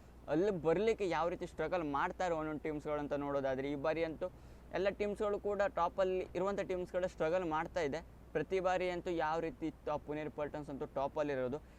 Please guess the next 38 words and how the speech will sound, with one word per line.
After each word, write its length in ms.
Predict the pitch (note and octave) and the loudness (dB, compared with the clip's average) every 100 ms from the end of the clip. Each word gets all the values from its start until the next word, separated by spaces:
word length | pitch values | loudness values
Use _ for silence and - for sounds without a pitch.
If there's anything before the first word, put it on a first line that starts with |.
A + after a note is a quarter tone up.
| - | -6
ಯಾವ 160 | C#3+ F3+ | -2 0
ರೀತಿ 200 | G#3 G#3+ | 0 -2
ಇದೆ 140 | F#3 - - | -4 -8 -4
ಪಾಯಿಂಟ್ಸ್ 280 | E3+ F#3+ - | -4 -2 -4
ಟೇಬಲ್, 220 | E3+ E3+ | 0 0
ಪಿ 160 | F3 E3 | 0 -4
ಕೆ 140 | E3+ | -4
ಎಲ್ನ 260 | E3 D#3 C#3+ | -4 -4 -4
ಈ 100 | C#3+ | -2
ಬಾರಿಯ 240 | D3+ D3 | -2 -2
ಪಾಯಿಂಟ್ಸ್ 320 | B2+ D3+ D3+ | -2 -6 -4
ಟೇಬಲ್ 220 | D3+ C#3+ C#3+ | -2 -2 -2
ಅಂತ 160 | C3+ | -4
ನಾನು 180 | C#3 C3+ | -4 -4
ನಿಮಗೆ 200 | C3 B2+ | -4 -4
ತಿಳಿಸ್ಕೊಡ್ತೇನೆ. 560 | C#3 - C3 B2 C3 C3+ - - - | -6 -4 -6 -4 -6 -6 -12 -14 -4
ಎಲ್ಲ 120 | C3+ | -4
ಟೀಮ್ಸ್ಗಳು 380 | C3 D#3 D3+ E3+ | -4 -6 -2 -4
ಅಥವಾ 240 | E3 F3 | 0 2
ಅವು 280 | F3 D#3 D#3 - - - - - C#3 | 4 4 0 -6 -18 -18 -18 -12 -4
ಯಾರು 160 | C3 | -4
probably 540 | C3 - C3+ C#3 E3 G3+ | -4 -2 0 2 2 4
ಎಲ್ಲ 160 | G3 | 6
ಎರಡೆರಡು 320 | G3+ F#3+ F#3+ F#3+ | 6 6 4 2
ಮ್ಯಾಚಸ್ 420 | F#3 F3+ F3+ - C#3+ | -2 -4 -8 -4 0
ಆಗಿರೋದು, 600 | C#3+ G3+ G#3+ D#3 D3 F3+ - | 2 4 4 4 2 -6 -8
ಒಂದೊಂದು 220 | F3+ F#3 | -4 -2
ಟೀಮ್ಸ್ಗಳದ್ದು 440 | F3+ F3 D#3 E3 D#3+ | -2 -4 0 0 0
ಇನ್ನೂ 140 | D#3 | -2
ಆಗಲಿಲ್ಲ. 400 | E2+ D#3+ C#3 C3 D#3 - - - - D#3 | -2 0 0 -2 -4 -10 -18 -18 -2 2
ಆದ್ರೆ 580 | E3+ G3 G3+ F#3+ F#3+ | 4 4 2 2 2
ಟಾಪಲ್ಲಿ 580 | - - - D#3+ - F#3 | -2 -8 -4 -2 0 0
ಯಾವ್ಯಾವ 200 | F3 F3+ | 2 0
ಟೀಮ್ಸ್ಗಳಿದೆ 540 | E3+ F3 E3+ E3 D#3+ E3 - C3+ | 0 -2 0 0 0 -2 -4 -8
ಮೊದಲಾಗಿ 360 | C#3+ C#3 D3+ C#3+ | -4 -2 0 -2
ಪಾಯಿಂಟ್ಸ್ 340 | - D3+ D3 | -4 -6 -4
ಟೇಬಲ್ನ 280 | D3 C#3 C3+ | -2 -2 -2
ತಿಳಿಸ್ತೇನೆ. 540 | B2 C#3+ - C3 C#3+ | -2 -4 -2 -4 -4